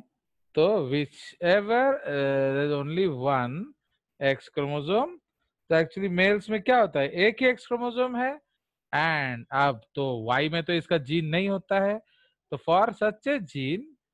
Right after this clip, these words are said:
uh, okay, for such a gene to express in males, there is only one X chromosome। So whichever allele is present on it will express। ठीक है, तो अगर रिसेसिव एलील है वो भी एक्सप्रेस करेगा,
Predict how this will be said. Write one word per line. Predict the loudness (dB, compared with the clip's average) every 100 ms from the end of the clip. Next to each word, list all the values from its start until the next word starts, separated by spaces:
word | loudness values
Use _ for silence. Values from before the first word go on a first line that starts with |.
| _ _ _
uh, | -2 0 2 2 0 -6 _
okay, | -10 -2 0 0
for | 0 -4
such | 0 0 0 0
a | -2
gene | -2 -4 -4
to | -4
express | -4 -6 -4 -4 -4
in | -8 -8
males, | -4 -2 -2 -6 -14 _ _ _
there | -2 -2
is | -2
only | -4 -2 2
one | 2 0
X | -2 -8
chromosome। | -10 -10 -8 -8 -10 -10 -16 _ _ _
So | -12 -6
whichever | -2 -4 0 2 4
allele | 4 4 2 0 0
is | -2
present | -2 -2 -2 -2 -4 -4
on | -6 -4
it | -4 -4 -6 _ _ _ _ -4
will | -4 -2
express। | -6 -12 _ -20 -20 -20 _ _
ठीक | -4 2
है, | 4 2 -4 _ _ _
तो | -2
अगर | 2 4 2
रिसेसिव | 0 0 0 2 2 4
एलील | 4 2 2
है | 4 4 4 0 _ _ _ -6
वो | -6
भी | -2 0
एक्सप्रेस | 0 -2 -4 -4 -2
करेगा, | 0 2 2 4 2 0